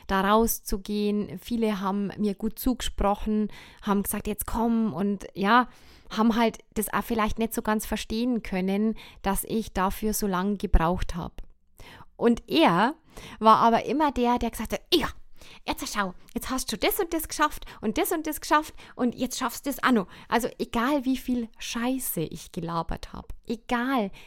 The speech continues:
welchen Mist ich gemacht habe, er hat immer gesehen, was ja schon alles gut ist. Und das, ihr lieben Leute, ist ein wahrer Schütze.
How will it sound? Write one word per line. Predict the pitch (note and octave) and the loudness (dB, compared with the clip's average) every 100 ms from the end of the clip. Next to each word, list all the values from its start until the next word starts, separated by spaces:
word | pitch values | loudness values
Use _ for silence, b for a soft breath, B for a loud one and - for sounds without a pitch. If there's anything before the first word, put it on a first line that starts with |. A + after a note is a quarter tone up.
| B | B
welchen | G3+ A3 A#3+ A3+ G#3+ A3+ | 2 2 2 2 2 2
Mist | C#4+ - - - | 0 -2 -6 -10
ich | F3 - | -12 -8
gemacht | F3+ E3+ - - | -6 -6 -8 -10
habe, | - - B B B B | -14 -16 B B B B
er | - C#4+ C4 G3 B3+ E4 b b | 0 4 4 4 0 -4 b b
hat | A3 F#3+ - | -4 -4 -6
immer | - C#4 D4+ D4 | -4 -2 -2 -2
gesehen, | C4 B3 B3+ A#3+ A3 F#3+ A3 C4 - - | -6 -4 -2 0 0 0 -2 -4 -10 -12
was | F#3+ A3 - | -8 -8 -6
ja | G#3 | -6
schon | G#3 | -6
alles | - G3+ A3+ - | -6 -4 -4 -4
gut | D#4 C#4+ | -6 -6
ist. | - F3 - - - - - - B B B B | -6 -8 -10 -14 -20 -20 -20 -20 B B B B
Und | G#3+ G3+ A3+ | -4 -2 0
das, | C4 C#4 - - - - | 0 0 -8 -14 -20 -4
ihr | G3+ | -4
lieben | F#3 F#3 F3+ | -4 -6 -4
Leute, | E3+ E3+ - - - | -2 -4 -6 -12 -8
ist | - - | -8 -6
ein | E3+ F3+ | -4 -2
wahrer | E3 F3 G#3+ A3 | -2 0 0 -2
Schütze. | - F#3+ - - | -4 -8 -8 -14